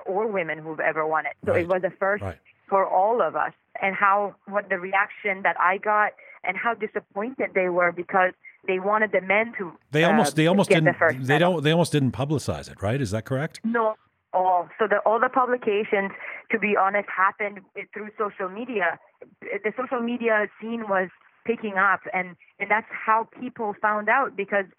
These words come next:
Speaker 1: every year at the end of the Persian year, they do this athlete appreciation night, and then they would invite them and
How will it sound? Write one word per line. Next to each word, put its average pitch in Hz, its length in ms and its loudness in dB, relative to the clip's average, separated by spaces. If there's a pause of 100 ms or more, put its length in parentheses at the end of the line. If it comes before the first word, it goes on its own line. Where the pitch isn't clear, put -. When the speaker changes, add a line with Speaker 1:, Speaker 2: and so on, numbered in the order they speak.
(280)
Speaker 1:
every 233 300 -2
year 208 340 0
at 180 140 2
the 185 100 -8
end 196 160 -6
of 196 100 -6
the 190 140 -6 (140)
Persian 190 400 -4 (140)
year, 180 320 0
they 190 200 0
do 202 140 -6
this 190 220 0 (180)
athlete 190 480 -4 (240)
appreciation 202 840 -2
night, 269 280 2
and 190 140 -4
then 190 140 -2
they 185 100 0
would 175 180 -6
invite 202 460 -2
them 196 240 0
and 170 160 -4